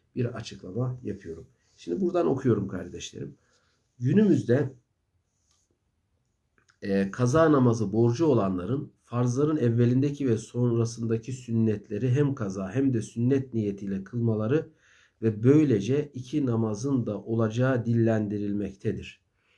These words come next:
Yani diyor ki, "Ben öğlen namazının sünnetini kaza diye kılarsam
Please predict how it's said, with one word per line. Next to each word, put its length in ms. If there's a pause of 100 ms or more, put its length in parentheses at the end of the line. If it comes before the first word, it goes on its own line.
(160)
Yani 560
diyor 260
ki, 300 (440)
"Ben 420
öğlen 380
namazının 520
sünnetini 960
kaza 480
diye 220
kılarsam 720